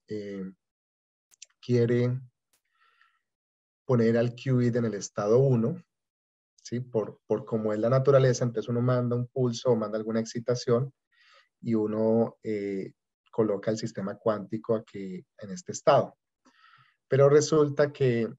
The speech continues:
después de algún tiempo es bastante normal o es esperado o es, o es natural que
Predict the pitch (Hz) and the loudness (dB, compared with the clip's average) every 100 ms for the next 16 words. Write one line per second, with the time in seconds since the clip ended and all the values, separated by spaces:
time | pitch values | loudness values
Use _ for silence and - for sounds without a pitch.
0 | _ 113 110 - - 110 107 107 - 120 | _ -4 -4 -4 0 4 6 4 -2 0
1 | 120 120 127 131 156 151 139 104 117 - | 0 2 0 0 2 2 0 -6 -8 -12
2 | _ _ _ 110 107 104 95 - 113 113 | _ _ _ -4 -2 -4 -6 -10 0 0
3 | 113 - 110 104 - 113 107 107 110 - | 0 0 0 0 -2 0 2 0 -2 -10
4 | _ _ _ - 110 104 98 98 101 107 | _ _ _ -8 -4 -4 -4 -6 -6 -4
5 | 107 98 95 98 - 101 98 98 101 113 | -4 -6 -8 -10 -6 -4 -2 -4 -4 -8
6 | _ _ _ 95 95 - - _ - 98 | _ _ _ -14 -14 -14 -20 _ -12 -10
7 | 92 104 98 127 110 104 113 _ _ _ | -10 -12 -8 -2 -2 -2 -8 _ _ _
8 | _ _ _ _ _ 131 131 135 | _ _ _ _ _ 4 4 4